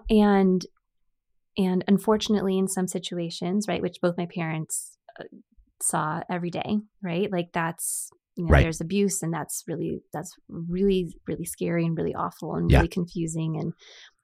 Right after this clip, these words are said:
Speaker 1: really traumatic for, for children.
Speaker 2: Right.
Speaker 1: You know, and, and, and then I think that there's scenarios like, like mine, like, two, two really, like, really wonderful parents who had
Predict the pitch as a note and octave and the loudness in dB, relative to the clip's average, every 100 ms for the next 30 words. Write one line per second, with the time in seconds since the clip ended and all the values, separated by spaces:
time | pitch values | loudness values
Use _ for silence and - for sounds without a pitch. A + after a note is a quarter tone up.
0 | _ F3+ E3+ E3 F3+ E3 - - E3 D#3 | _ 2 2 2 -2 -2 -4 -6 -4 -2
1 | D3 D3 - D#3+ - - - G3+ - C3+ | -2 -6 -10 -10 -6 -6 -4 -2 4 4
2 | - - - - D4 C#4 C#4+ C#4 B3 A#3 | 4 -6 -16 -6 2 4 6 4 6 8
3 | A3 - C4 F4 F4 D#4 - B3 A#3+ B3 | 6 6 6 6 4 0 2 2 2 2
4 | A#3+ A#3 A#3+ A#3 A3 G#3+ G3+ - _ _ | 4 2 2 0 2 2 0 -6 _ _
5 | _ _ _ _ _ A3 G#3+ A#3 G#3+ F#3+ | _ _ _ _ _ -2 2 4 4 2
6 | - C#4 C#4 - _ - B3+ C#4 B3 - | 0 2 2 0 _ -2 2 4 2 -2
7 | _ - F#3+ F3 G3 G#3+ A#3 B3+ C4 B3+ | _ -12 -10 -6 0 2 2 2 0 -2
8 | - _ _ _ - F3+ F3 - _ _ | -6 _ _ _ -6 -4 -4 -6 _ _
9 | _ _ _ _ _ - G#3 A#3 A#3+ G3+ | _ _ _ _ _ -2 2 2 2 2
10 | G#3 A3 - A3 A3 G3+ F#3+ G3 - F#3+ | 2 2 0 0 2 2 2 0 -4 -6
11 | F#3 F3+ | -2 -2